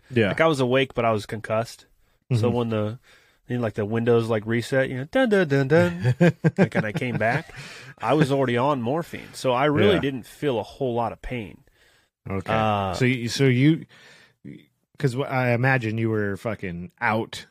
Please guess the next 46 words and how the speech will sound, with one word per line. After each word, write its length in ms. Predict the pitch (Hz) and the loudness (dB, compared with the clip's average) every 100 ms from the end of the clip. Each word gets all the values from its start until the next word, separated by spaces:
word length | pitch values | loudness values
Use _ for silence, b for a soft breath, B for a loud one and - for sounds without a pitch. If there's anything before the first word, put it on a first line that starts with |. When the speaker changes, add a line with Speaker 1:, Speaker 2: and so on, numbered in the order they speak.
| _ | _
Speaker 1:
when 160 | 120 110 | -6 -4
the 60 | 104 | -2
ambulance 480 | 104 101 98 90 | -2 -2 -2 -2
got 260 | 95 98 80 | -2 -2 -2
to 100 | 92 | -4
you. 300 | 85 85 95 _ _ _ _ | -4 -4 -6 _ _ _ _
Speaker 2:
Yeah, 300 | 131 135 123 | -2 2 2
I 100 | 110 | 4
was 160 | 165 135 | 2 2
in 80 | 139 | 0
and 100 | 127 | 0
out 100 | 117 | -2
of 80 | - | -2
consciousness 540 | 120 113 104 110 101 | -4 -4 -6 -10 -8
when 140 | 107 | -8
the, 80 | 101 98 - | -8 -10 -10
when 160 | 107 | -10
the 80 | 98 | -8
ambulance 440 | 101 95 95 90 | -10 -8 -10 -10
got 220 | - 95 - | -8 -6 -4
there. 180 | 95 95 | -4 -2
Speaker 1:
Okay, 340 | 101 - 76 | -4 -6 -6
so, 140 | - | 0
I 100 | 127 | 0
mean, 200 | 135 139 135 | 2 2 2
even 200 | 151 151 | 2 2
if 120 | 143 | 0
you're 100 | 113 | -2
out 180 | 107 110 | -2 -4
of 60 | |
consciousness, 360 | - 110 - 101 | -6 -12 -12 -12
you're 120 | 110 | -8
not 40 | 104 | -8
gonna 100 | 98 | -8
really 220 | 98 92 | -8 -10
feel 200 | - 98 | -10 -8
any 120 | 90 85 | -8 -8
pain. 320 | 92 90 82 | -8 -8 -8
So 220 | - 95 | -8 -6
the 140 | 92 | -2
Speaker 2:
No, 180 | 127 135 | 4 4
Speaker 1:
entire 260 | 123 107 113 | 6 4 0
time, 360 | 90 107 98 | -2 -4 -2
you 60 | 95 | -2
Speaker 2:
yeah. 120 | 95 92 | -2 -4
Speaker 1:
didn't. 360 | 95 92 90 | -6 -6 -10